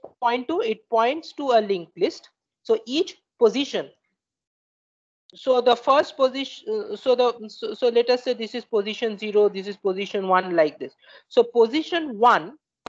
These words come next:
of this array of pointers points to what? Position one points to all tasks, to a linked list containing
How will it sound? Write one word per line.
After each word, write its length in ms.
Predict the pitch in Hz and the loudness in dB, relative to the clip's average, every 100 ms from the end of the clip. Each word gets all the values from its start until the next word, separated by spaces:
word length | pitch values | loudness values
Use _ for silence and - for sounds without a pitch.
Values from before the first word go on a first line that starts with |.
| - _ - | -20 _ 0
of 280 | 214 233 233 _ | 2 2 0 _
this 360 | 180 226 302 - - | -12 -10 -10 -6 0
array 400 | 208 226 269 269 | 2 4 2 2
of 200 | 226 214 - | 0 0 -2
pointers 800 | 254 277 277 202 160 202 - _ _ _ _ _ _ _ _ _ _ | 0 0 -2 -4 -4 -4 -14 _ _ _ _ _ _ _ _ _ _
points 400 | 233 233 254 302 | -2 2 2 -2
to 100 | - | -8
what? 300 | 254 220 349 - _ _ 208 | 0 4 2 0 _ _ -4
Position 480 | 214 262 311 277 | -4 -4 -6 -4
one 240 | 240 247 262 - | 0 -2 -2 -4
points 380 | 226 240 247 - | -2 -2 -4 -10
to 160 | 254 - | -10 -2
all 400 | 214 233 254 320 330 277 | 2 6 6 4 0 4
tasks, 560 | 220 170 - - - _ _ _ _ _ _ _ _ _ _ _ _ | 4 4 -2 -20 -20 _ _ _ _ _ _ _ _ _ _ _ _
to 140 | 269 269 | -8 0
a 100 | 247 | 0
linked 460 | 226 277 311 - | 0 -4 -6 -8
list 360 | 220 160 - - _ _ _ _ | -4 -4 -6 -20 _ _ _ _
containing 760 | - 208 202 269 277 277 285 320 | 0 0 -2 -4 -4 -6 -10 -14